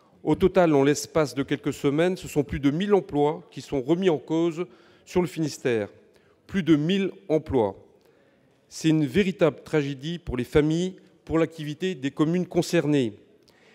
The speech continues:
Et je pourrais également évoquer le groupe Doux, toujours en redressement judiciaire, qui depuis un an a perdu près de mille emplois lui aussi. Monsieur le ministre, vous connaissez bien l'agriculture et l'agroalimentaire bretonne et finistérienne.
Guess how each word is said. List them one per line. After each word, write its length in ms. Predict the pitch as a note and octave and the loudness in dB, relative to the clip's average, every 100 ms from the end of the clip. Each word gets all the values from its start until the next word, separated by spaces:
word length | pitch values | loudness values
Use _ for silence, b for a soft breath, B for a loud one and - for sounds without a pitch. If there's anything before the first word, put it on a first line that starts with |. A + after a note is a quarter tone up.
| b | b
Et 80 | C3+ | 2
je 100 | D#3 | 2
pourrais 280 | - G3 E3+ | 4 4 4
également 340 | F3 F#3+ F3+ | 4 2 2
évoquer 340 | C#3+ D3 D#3 | 2 -2 -2
le 140 | C#3 C3 | -2 -2
groupe 280 | C3 A#2+ A2+ | -2 -4 -2
Doux, 280 | F3 A#3 - _ | -2 -2 -8 _
toujours 640 | - A#3+ D#3+ D#3+ F3+ F#3+ - | 0 2 2 -2 -2 -4 -8
en 100 | - | -6
redressement 540 | B2+ D3 D3 C#3+ C#3 C3 | -2 -2 -2 -4 -2 -4
judiciaire, 720 | B2 C#3 B2+ - C3+ D3 D3+ B B B B _ | -6 -12 -14 -4 0 0 -2 B B B B _
qui 140 | - | -4
depuis 400 | D3 D#3 - D#3 - | -2 -2 -4 -8 -4
un 240 | C3+ C3+ C3+ | -2 0 2
an 240 | C#3+ D3+ - | 0 -2 -6
a 100 | C3 | -8
perdu 460 | - C3+ A#2 D3+ - - | -4 -8 -6 -12 -12 -6
près 180 | D#3 D3+ | -2 -2
de 140 | B2+ | -2
mille 180 | C3 C3+ | -2 -2
emplois 420 | C3 C3 C3+ C#3 - | -2 -2 -2 -4 -2
lui 220 | B2+ C3+ | 0 2
aussi. 500 | - - A2 F#2+ - _ _ _ b b b b b b _ | 0 -10 -12 -14 -20 _ _ _ b b b b b b _
Monsieur 220 | D#3+ - | -2 2
le 60 | G3 | 2
ministre, 380 | F#3+ F3 - - | 4 2 -2 -10
vous 80 | B2+ | -2
connaissez 380 | D#3 C#3 - A#2 | 2 2 0 -6
bien 260 | G#2+ A3 | 2 4
l'agriculture 840 | A3+ D3+ D3+ - D3 - E3+ G3 G3+ | 4 0 -4 -6 -8 -6 -4 -2 -2
et 120 | C3+ | -2
l'agroalimentaire 640 | C3+ A#2+ C3+ C3 C3 B2+ B2+ | -2 -2 -2 0 -2 -2 -2
bretonne 380 | A2+ C3 D#3+ C#3 | 0 0 2 0
et 40 | |
finistérienne. 720 | A2 B2+ - C3+ A#2 A2+ G2+ | -4 -8 -6 -8 -4 -4 -6